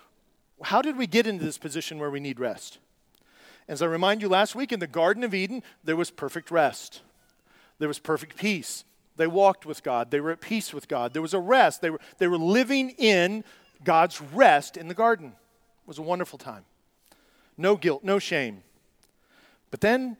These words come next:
we, humanity, decided to step out from the rest. We thought we knew better, that we could do this on our own.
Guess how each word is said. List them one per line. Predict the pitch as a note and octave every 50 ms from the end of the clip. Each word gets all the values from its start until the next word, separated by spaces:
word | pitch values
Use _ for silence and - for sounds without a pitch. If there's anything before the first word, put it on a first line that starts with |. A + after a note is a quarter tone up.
| _ _ _ _ _ _ _ _ _
we, | C3 B2 B2+ D3 A3+ C4+ B3+ D#3+ C3 D3+ G3+ A#3 - - _ _
humanity, | - D3 E3 F#3+ G#3+ G#3+ F3+ D3+ C3+ C#3
decided | C3+ - - F3+ F3 G3 F#3+ F3 D#3+
to | D3 C3+
step | - - - - - - A#3 A3 G3 -
out | G3 F3 D#3 C#3 - -
from | - D3 C3 B2
the | A2+ A2
rest. | G#2+ G2+ F#2 - - - - - - - _ _ _ _ _ _ _ _ _ _ _ _ _ _ _ _ _ _ _ _ _ _ _ _ G3+ C3
We | D3 G3 A#3+ C4+ C4+ C4+ C4+ B3+
thought | - A3 G3 F#3+ F3
we | F3+ E3
knew | D#3+ D#3+ D3
better, | C#3+ C#3+ C#3 B2 G#2 F#2 - _ _ _ _ _ _ _ _ _ _ _ _ _ _ _
that | - D3+
we | D3 D#3 G3+ A3 A#3
could | A3 - A3 D#3
do | C3+ F3 G3+
this | E3+ F3+ F3 - -
on | - D3+ D#3
our | C#3+ D3 - -
own. | G3+ F#3+ F#3 E3+ C#3+ B2 G#2+